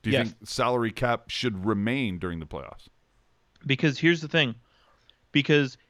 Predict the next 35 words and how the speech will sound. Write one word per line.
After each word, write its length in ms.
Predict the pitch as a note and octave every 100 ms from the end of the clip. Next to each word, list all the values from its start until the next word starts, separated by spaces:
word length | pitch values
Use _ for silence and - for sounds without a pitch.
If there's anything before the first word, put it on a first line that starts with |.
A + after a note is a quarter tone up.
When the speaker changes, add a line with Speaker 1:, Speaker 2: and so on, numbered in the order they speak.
| _
Speaker 2:
in 140 | D3+ E3
the 80 | D3
playoffs, 760 | - E3 D3+ B2+ B2+ - - _ _ _ _
teams 400 | - D3 D3 C3+
carry 440 | - C#3 C3+ C3+
larger 520 | B2 A#2+ B2 B2 B2 A2
rosters. 760 | A#2 B2 - - - - - _ -
Speaker 1:
Mm-hmm. 220 | G2+ A2+ B2+
Speaker 2:
And 160 | C3
there's, 200 | C3+ C3+
there's 340 | B2 C#3 C#3+ B2+
no 160 | D3+
way 260 | D#3+ D#3 D3+
to 180 | - C#3
accommodate 500 | B2 C#3+ D#3 C3+ B2+
that 180 | B2 A#2+
unless 400 | B2+ B2 B2+ -
you 120 | C3
raise 720 | A#2+ B2 A#2+ B2 B2 B2 - - _ _
the 100 | B2
ceiling, 440 | - F3+ C3 F#2+ G2+
the 80 |
cap 240 | A2 C3 -
ceiling. 400 | D3 B2+ F2+ G2+ - _ - - - _ _ _ - - _ _
Not 200 | C#3+ D#3
only 180 | D#3+ C#3+
that, 260 | C#3+ F3+ - - -
players 560 | - D3+ D#3+ E3 E3+ D3
are 160 | C3+ -
only 360 | C#3+ D3+ D3
paid 760 | B2+ - - F3+ D#3+ C3 B2 -
during 320 | C3+ C3 B2+
the 80 | B2
regular 420 | A#2+ B2+ B2 A#2+
season. 580 | A2+ - C#3+ B2 F#2+ D3